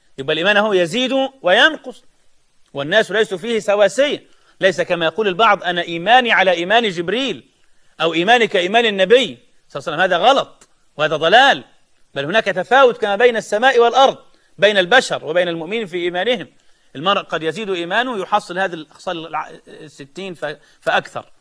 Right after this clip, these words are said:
شخص مثلا يوفق كده مثلا في رمضان كما كان حاصلا لغ-، لغالب الناس والحمد لله، يقوم الليل ويتصدق كثيرا ويمسك لسانه ويغض طرفه ويفعل عامة المسائل الشرعية،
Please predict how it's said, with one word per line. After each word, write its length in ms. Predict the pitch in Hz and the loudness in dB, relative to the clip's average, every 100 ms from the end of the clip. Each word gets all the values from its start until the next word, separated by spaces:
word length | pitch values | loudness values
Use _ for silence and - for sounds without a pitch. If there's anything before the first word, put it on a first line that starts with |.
| _ _ _ | _ _ _
شخص 300 | 175 170 147 | -6 -6 -6
مثلا 300 | 170 175 156 | -6 -4 -4
يوفق 360 | 151 185 156 - | -2 -2 -4 -8
كده 120 | 160 | -8
مثلا 260 | 170 160 147 | -8 -8 -10
في 80 | |
رمضان 420 | 139 135 160 185 180 _ - - | -8 -4 -2 -2 -4 _ -20 -10
كما 200 | 143 131 | -8 -4
كان 360 | 160 151 143 - | -2 -2 -4 -4
حاصلا 440 | - 135 165 147 135 | -6 -6 -4 -6 -8
لغ-، 100 | 143 | -8
لغالب 380 | 135 165 147 | -2 0 0
الناس 360 | 131 139 170 - | -6 -6 -6 -8
والحمد 280 | 131 151 135 | -14 -12 -12
لله، 380 | 127 127 180 185 _ _ - - | -12 -4 -4 -4 _ _ -20 -10
يقوم 400 | 156 - 175 160 | -10 -6 -4 -4
الليل 480 | 135 139 156 156 147 | -4 -4 -4 -4 -6
ويتصدق 920 | 147 147 143 139 131 - 156 135 127 _ _ _ | -4 -4 -4 -6 -8 -8 -6 -6 -10 _ _ _
كثيرا 500 | 139 - 151 160 156 | -14 -8 -2 -2 -2
ويمسك 460 | 139 156 160 147 139 | -4 -6 -8 -14 -16
لسانه 580 | 127 151 160 151 156 156 _ _ | -10 -4 -2 -2 -8 -12 _ _
ويغض 440 | 135 135 165 143 | -2 0 -2 -6
طرفه 400 | 139 165 165 160 | -2 0 0 -2
ويفعل 720 | 151 147 214 220 175 220 226 - _ _ _ _ _ - | -4 0 0 0 0 0 -2 -10 _ _ _ _ _ 0
عامة 480 | 180 294 285 254 220 | 4 4 4 -2 -2
المسائل 420 | 202 - 233 180 | -4 -2 -2 -2
الشرعية، 440 | 156 147 123 120 | -6 -10 -10 -12